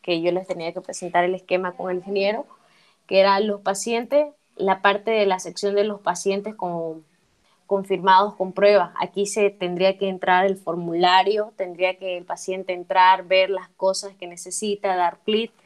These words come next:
y empezar a rellenar. También les puse la sección de pacientes recuperados, eh, perdón, es pacientes recuperados sin prueba, pacientes confirmados con prueba, que aquí tendría que venir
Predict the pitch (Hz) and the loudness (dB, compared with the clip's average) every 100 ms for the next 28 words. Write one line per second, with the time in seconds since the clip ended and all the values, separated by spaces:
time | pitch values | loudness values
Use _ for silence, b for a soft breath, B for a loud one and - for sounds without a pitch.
0 | _ - 185 185 175 185 180 185 180 170 | _ -4 -2 -2 0 2 2 2 -2 -2
1 | 180 185 170 _ _ b b b b b | 2 2 2 _ _ b b b b b
2 | b b b _ - 190 208 214 214 202 | b b b _ -2 2 2 4 2 0
3 | 202 220 233 214 190 190 - 202 202 208 | -2 -2 0 0 0 -4 -4 -2 0 -2
4 | 202 190 - 202 208 208 196 - 160 180 | -2 -4 0 -2 0 -2 -2 -6 -6 -2
5 | 170 185 190 208 294 - _ _ _ _ | 6 6 6 2 0 -10 _ _ _ _
6 | _ - 180 180 175 170 - - 196 185 | _ -8 -4 -2 -2 -6 -8 -8 -4 -4
7 | 175 165 - 190 202 196 196 220 220 202 | -6 -12 -8 -8 -4 -6 -4 -4 -4 -6
8 | 170 180 190 202 202 226 226 208 226 233 | -6 0 2 2 0 -4 -4 0 0 2
9 | 247 294 - _ _ _ - 202 247 240 | 2 0 -2 _ _ _ 2 2 2 -4
10 | 269 220 214 202 214 220 220 220 233 214 | -4 -4 -2 2 4 4 0 -2 -2 -2
11 | 214 220 254 330 _ _ _ _ _ - | 0 2 0 -4 _ _ _ _ _ -2
12 | 208 202 220 220 214 220 220 214 196 202 | -2 0 -4 -4 0 -2 -2 -4 -2 0
13 | 208 208 | -2 -4